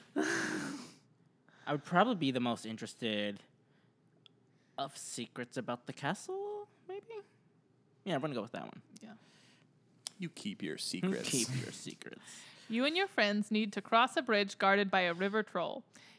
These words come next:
Speaker 1: He insists that one of you fight him before you can cross. What do you do? Confuse the troll.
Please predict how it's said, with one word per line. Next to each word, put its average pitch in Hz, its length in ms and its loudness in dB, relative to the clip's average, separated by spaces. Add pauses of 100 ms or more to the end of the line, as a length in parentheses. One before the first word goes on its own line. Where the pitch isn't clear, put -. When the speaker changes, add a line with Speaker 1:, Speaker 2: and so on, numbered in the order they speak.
Speaker 1:
He 262 240 4
insists 302 640 2
that 208 160 6
one 254 160 4
of 269 100 0
you 233 120 0
fight 240 300 4
him 214 160 0
before 202 360 2
you 202 120 -2
can 180 180 -10
cross. 180 340 -6 (240)
What 214 360 -2
do 233 160 -2
you 220 220 0
do? 196 400 0 (600)
Confuse 320 440 2
the 220 120 -2
troll. 196 360 -4